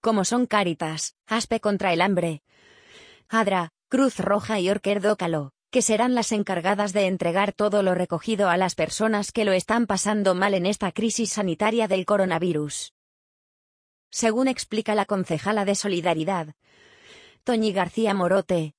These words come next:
el sábado en los supermercados más grandes de la población se pondrá un carro donde las personas que vayan a comprar puedan depositar los productos con los que quieran colaborar, que pueden ir desde lejía para desinfectar,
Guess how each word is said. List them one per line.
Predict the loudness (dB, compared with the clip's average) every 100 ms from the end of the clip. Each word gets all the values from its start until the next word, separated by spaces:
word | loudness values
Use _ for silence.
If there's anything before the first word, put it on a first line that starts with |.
| _
el | 2 2
sábado | 0 0 2 2
en | 0
los | -2
supermercados | -2 -2 -2 -2 -2 0 0 0
más | 0 0
grandes | 0 0 0 0
de | 0
la | 0
población | 0 -2 -2 -2 0 0
se | -2
pondrá | -2 -2 0 2
un | 2
carro | 2 2 2
donde | 0 0 0
las | -2
personas | -2 -2 0 0 0 -2
que | -2
vayan | 0 0 0
a | 0
comprar | 0 0 0 -2
puedan | 0 0 2 0
depositar | 0 -2 -4 -2 0 0
los | -2
productos | -2 0 0 -2 -4 -2
con | -2 0
los | -2
que | -2 -2
quieran | 0 0 0
colaborar, | 0 0 0 0 0 -2 -8 _ -20 -20 -20 _
que | 0
pueden | 2 0 2 0
ir | 0
desde | -2 -2 0
lejía | -2 -2 0 0
para | 0 -2 0
desinfectar, | 0 -2 -2 -4 -2 -4 -4